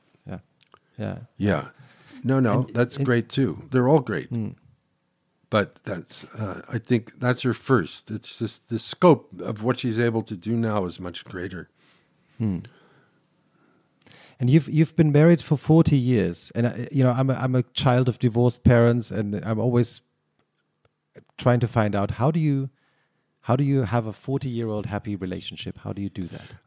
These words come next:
Speaker 2: I don't know. I mean, I, far be it from me to give advice. I was married before I met Siri. I was divorced too. Um, um, so I don't know. I don't know. I just,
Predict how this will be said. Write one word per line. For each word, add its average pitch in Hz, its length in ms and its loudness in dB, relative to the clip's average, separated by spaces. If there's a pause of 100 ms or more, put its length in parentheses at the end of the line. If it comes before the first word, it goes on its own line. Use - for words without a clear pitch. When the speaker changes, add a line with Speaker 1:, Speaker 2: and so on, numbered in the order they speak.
(140)
Speaker 2:
I 131 160 4
don't 127 160 6
know. 104 260 4 (220)
I 107 60 2
mean, 117 180 4
I, 127 160 6 (180)
far 156 380 4
be 156 160 8
it 143 80 8
from 123 220 0
me 117 100 4
to 107 100 2
give 92 220 -2
advice. 73 580 -8
I 92 140 2
was 165 200 4
married 120 360 2
before 90 400 -4
I 85 40 -4
met 78 240 -8
Siri. 87 380 -6
I 92 100 0
was 117 200 0
divorced 85 520 -8
too. 82 280 -6 (180)
Um, 92 460 -2 (560)
um, 98 560 -6
so 104 420 0 (880)
I 135 80 -2
don't 165 160 6
know. 160 240 2 (180)
I 127 120 -4
don't 156 120 4
know. 123 300 4
I - 100 0
just, 131 400 0